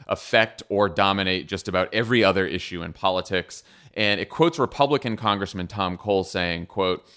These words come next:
"This is the question that is going to dominate the election. How did you perform in the great crisis?" Um,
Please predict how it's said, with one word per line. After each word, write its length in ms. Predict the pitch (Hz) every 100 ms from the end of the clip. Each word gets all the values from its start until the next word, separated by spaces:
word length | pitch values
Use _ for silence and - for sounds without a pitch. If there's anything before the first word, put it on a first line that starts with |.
| - _ _ -
"This 220 | 104 151
is 100 | 175
the 80 | 139
question 460 | - 127 120 131 117
that 100 | 101
is 100 | 87
going 220 | 104 101
to 100 | 92
dominate 500 | 82 98 98 104 101
the 80 | 95
election. 520 | 85 87 - 76 71 _ _ _
How 320 | - 135 139
did 200 | 147 107
you 140 | 110 120
perform 760 | 120 107 - 110 92 87 85 - _ -
in 160 | 101 95
the 80 |
great 380 | 87 90 87 -
crisis?" 640 | - 87 80 - - - - _ _ -
Um, 300 | 117 117 107